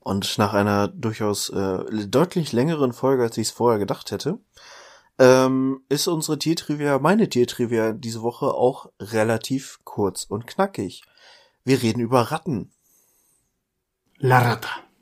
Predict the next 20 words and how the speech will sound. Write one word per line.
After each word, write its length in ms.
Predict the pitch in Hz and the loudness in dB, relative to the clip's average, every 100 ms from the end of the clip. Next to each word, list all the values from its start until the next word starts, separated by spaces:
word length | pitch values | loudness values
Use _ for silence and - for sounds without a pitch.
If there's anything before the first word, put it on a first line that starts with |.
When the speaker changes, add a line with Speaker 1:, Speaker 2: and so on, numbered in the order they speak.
| _ _ _ _ _ _ _ - | _ _ _ _ _ _ _ -8
Speaker 1:
La 300 | 95 113 110 | 0 2 2
Rata. 460 | 104 104 - 82 - _ _ _ _ _ _ _ _ | 0 -6 -8 -10 -12 _ _ _ _ _ _ _ _
Wusstest 500 | 123 196 - 139 - | -2 -2 0 -2 0
du, 200 | 131 135 | 4 4
also, 300 | 110 113 104 | 4 0 0
äh, 280 | - 98 87 98 | 0 0 -2 -4
wusstest 340 | 117 - - | -6 -6 -6
du 60 | 104 | -4
mit 140 | 95 | -4
Sicherheit, 340 | 170 127 92 | -4 -2 0
aber 220 | 82 101 135 | 0 0 -2
Ratten 220 | 156 131 | -4 -4
sind 220 | 113 123 | -4 -2
ja 100 | 147 | -4
tatsächlich 680 | 143 120 - 98 139 143 - | -2 -6 -4 -6 -6 -8 -4
relativ 380 | 90 - 147 147 | -4 -2 -6 -8
intelligente 580 | 139 160 147 143 160 160 | -8 -6 -4 -4 -4 -8
Tiere, 320 | 101 90 85 | -4 -4 -2
ne? 140 | 123 | 0
Speaker 2:
Ja. 180 | 151 - | 2 2